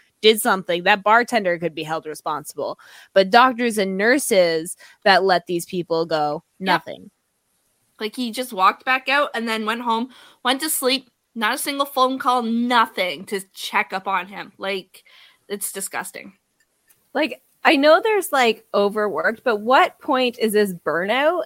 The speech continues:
Speaker 3: and what negligence? Like,
Speaker 2: Right.
Speaker 3: these people either don't, like, they're too tired or, like, they're exhausted, or there's people who are just failing upwards,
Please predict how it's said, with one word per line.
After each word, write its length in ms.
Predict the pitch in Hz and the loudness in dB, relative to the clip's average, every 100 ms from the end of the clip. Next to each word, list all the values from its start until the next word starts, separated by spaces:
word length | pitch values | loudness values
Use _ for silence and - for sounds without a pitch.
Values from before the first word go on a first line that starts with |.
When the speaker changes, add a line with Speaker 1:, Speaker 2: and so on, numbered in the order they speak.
| - - | -8 2
Speaker 3:
and 360 | 214 208 208 _ _ _ _ _ - | 4 4 2 _ _ _ _ _ -16
what 320 | 175 208 - | 2 2 4
negligence? 840 | 190 202 196 190 180 110 - - _ - - | 2 2 4 0 0 -6 -8 -18 _ -18 2
Like, 340 | 202 196 208 | 4 6 4
Speaker 2:
Right. 160 | 208 269 - - - | 0 -10 -16 -20 -4
Speaker 3:
these 240 | 208 262 | -2 0
people 420 | - 240 226 220 180 | -2 -2 2 0 2
either 260 | 202 196 | 0 2
don't, 320 | 196 190 185 - - | 2 0 -2 -6 -2
like, 160 | 185 | -2
they're 140 | 190 185 | 0 -4
too 180 | 233 | -6
tired 540 | 202 220 175 175 175 - - | -2 2 4 2 0 -4 -8
or, 160 | 170 165 | -2 0
like, 300 | 160 156 - | 0 0 -2
they're 160 | 175 170 | 0 0
exhausted, 480 | 185 160 196 190 - | 0 -2 -2 -4 0
or 260 | 202 190 180 | 2 2 0
there's 240 | 185 208 | -2 -4
people 320 | - 208 208 | -6 -2 0
who 80 | 233 | 2
are 80 | 220 | 2
just 280 | 220 - - | 0 -4 0
failing 360 | 185 190 185 | 2 2 2
upwards, 600 | 175 190 120 78 - - | -2 -2 -6 -8 -10 -20